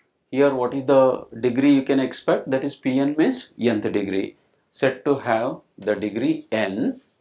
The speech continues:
the degree n, then, then we define, then we define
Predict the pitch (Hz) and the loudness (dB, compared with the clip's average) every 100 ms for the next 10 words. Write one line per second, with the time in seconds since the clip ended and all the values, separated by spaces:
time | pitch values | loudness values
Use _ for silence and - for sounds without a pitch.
0 | _ _ _ _ _ _ _ _ _ _ | _ _ _ _ _ _ _ _ _ _
1 | _ _ _ _ _ _ _ - 107 104 | _ _ _ _ _ _ _ -8 -4 -2
2 | 107 101 131 226 - _ _ 107 107 104 | -2 -4 -4 -6 -10 _ _ -6 -2 -2
3 | 101 202 - _ - _ _ _ - 95 | -4 -8 -10 _ -20 _ _ _ -18 -6
4 | 110 107 113 143 147 _ _ _ _ _ | -4 -2 -4 -8 -14 _ _ _ _ _
5 | _ _ _ _ _ _ _ _ _ _ | _ _ _ _ _ _ _ _ _ _
6 | _ 107 104 113 135 - - _ 117 135 | _ -2 -2 -6 -12 -20 -20 _ -4 -4
7 | 113 110 - 107 110 175 254 - _ _ | -2 -6 -4 -2 0 -2 -6 -14 _ _
8 | _ _ _ _ _ _ _ _ _ _ | _ _ _ _ _ _ _ _ _ _
9 | _ _ _ _ _ _ _ _ _ _ | _ _ _ _ _ _ _ _ _ _
10 | _ _ _ _ _ 104 107 104 104 104 | _ _ _ _ _ -4 -4 -2 -2 -4
11 | 101 - 117 120 165 208 | -6 0 0 0 -4 -8